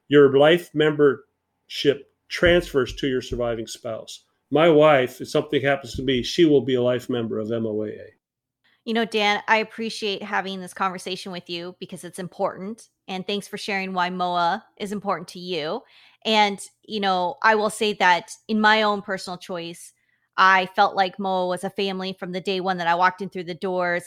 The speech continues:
Speaker 2: as a, as an intern. And I knew it was the right choice to, to do podcasting with moa. So I'm glad that I'm back here as a team member. So thanks for everything that moa continues to do for our military community. Glad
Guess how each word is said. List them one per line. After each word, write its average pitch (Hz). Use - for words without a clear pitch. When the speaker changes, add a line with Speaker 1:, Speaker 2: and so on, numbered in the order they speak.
Speaker 2:
as 170
a, 170
as 196
an 196
intern. 196
And 180
I 185
knew 196
it 196
was 202
the 208
right 202
choice 202
to, 190
to 185
do 202
podcasting 185
with 170
moa. 185
So 185
I'm 170
glad 170
that 165
I'm 165
back 165
here 170
as 160
a 165
team 175
member. 160
So 175
thanks 202
for 247
everything 240
that 208
moa 214
continues 233
to 208
do 233
for 214
our 208
military 202
community. 208
Glad 185